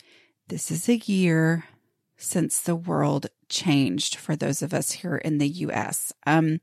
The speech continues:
it changed earlier than that for a lot of other people in other countries. So it, it, it's just the, the year thing is significant. And so I think it's important to talk about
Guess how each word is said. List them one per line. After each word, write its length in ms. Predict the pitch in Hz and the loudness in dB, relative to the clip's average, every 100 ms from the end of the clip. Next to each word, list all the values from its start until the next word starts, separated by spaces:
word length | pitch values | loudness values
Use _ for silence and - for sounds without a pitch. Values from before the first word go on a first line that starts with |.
| - - - - - - - | -8 -18 -18 -20 -20 -20 -8
it 180 | - - | -6 -2
changed 360 | 180 165 - - | 0 0 0 0
earlier 340 | 277 240 175 | 4 8 8
than 200 | 165 160 | 8 8
that 400 | 139 151 - - - | 8 6 2 -4 -8
for 600 | - - 160 147 143 - | -18 -8 -4 -2 -2 -2
a 40 | 143 | -4
lot 200 | 143 147 | -6 -8
of 80 | - | -2
other 220 | 190 180 | 2 2
people 460 | 151 147 - 95 78 _ _ _ _ _ _ _ _ - | 0 -6 -2 -2 -2 _ _ _ _ _ _ _ _ -4
in 100 | 202 220 | -2 0
other 360 | - 156 151 - | 0 2 0 -2
countries. 580 | 160 - - - - - _ _ - | -6 -6 -8 -4 -4 -4 _ _ -10
So 640 | - - 202 180 170 170 - - - - - _ _ _ _ _ _ _ _ _ _ _ - | -2 4 8 10 10 8 2 -12 -20 -20 -20 _ _ _ _ _ _ _ _ _ _ _ -2
it, 200 | 269 - | 0 4
it, 180 | 285 285 | 2 4
it's 340 | 285 277 - | 2 4 0
just 360 | - 339 - - | 2 0 -2 4
the, 300 | 269 262 247 - - - | 6 6 4 -2 -20 -10
the 180 | 226 254 | 2 2
year 680 | 208 214 247 233 220 220 220 - - - | 2 2 4 6 6 6 2 -4 -20 -20
thing 680 | - 214 185 151 143 143 - | 0 4 6 6 6 4 2
is 600 | 175 175 160 165 175 - - - | 4 6 6 2 0 0 -4 -2
significant. 960 | - 190 190 185 185 - 147 202 - 180 | 0 2 2 0 -2 0 2 2 2 0
And 140 | 185 | 0
so 80 | 208 | 2
I 80 | 208 | 2
think 200 | 269 277 | 2 0
it's 160 | 311 | 0
important 440 | 247 226 202 - - | -2 2 0 0 -2
to 100 | 190 | -4
talk 380 | - 202 208 196 | -4 -2 0 2
about 400 | 165 147 147 | 4 4 4